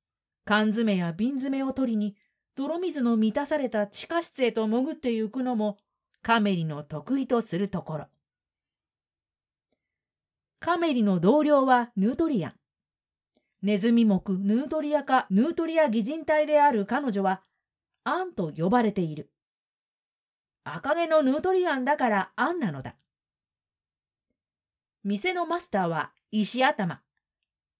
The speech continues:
自分では自分のことをほとんど人だと主張しているが、その大きな頭は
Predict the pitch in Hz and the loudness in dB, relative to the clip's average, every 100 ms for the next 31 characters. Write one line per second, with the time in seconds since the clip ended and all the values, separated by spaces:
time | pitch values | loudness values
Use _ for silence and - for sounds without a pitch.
0 | _ _ _ _ - 190 220 226 220 185 | _ _ _ _ -6 -4 -2 0 2 0
1 | 170 - 214 277 311 302 302 294 247 220 | -2 -6 -6 -4 -2 0 2 2 2 2
2 | 208 _ _ _ 247 247 381 349 208 175 | -2 _ _ _ 0 2 0 2 2 0
3 | - 277 320 208 - - 262 254 277 285 | -2 -2 0 -2 -4 0 0 0 -6 -4
4 | 294 220 202 _ _ _ _ _ _ - | 0 0 0 _ _ _ _ _ _ -4
5 | 208 208 208 226 254 254 233 190 190 240 | 0 2 2 6 6 6 0 0 0 -2
6 | 247 233 190 185 | 0 4 4 2